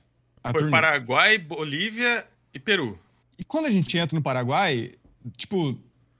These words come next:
Speaker 1: a gente dá uma assustada, dá um pouquinho de choque de realidade em algumas coisas, assim.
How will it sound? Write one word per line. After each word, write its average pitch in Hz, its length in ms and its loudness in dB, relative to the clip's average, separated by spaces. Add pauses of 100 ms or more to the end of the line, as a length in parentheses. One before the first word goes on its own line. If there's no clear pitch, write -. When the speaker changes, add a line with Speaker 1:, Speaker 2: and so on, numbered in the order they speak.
(140)
Speaker 1:
a - 60 -6
gente 147 160 0
dá 170 80 0
uma 208 120 0
assustada, 175 500 -2
dá 160 40 0
um 196 80 -2
pouquinho 226 280 -4
de 180 80 -6
choque 151 220 -2
de 120 60 -6
realidade 135 460 -2
em 147 40 0
algumas 185 260 -4
coisas, 156 340 -6
assim. 135 240 -6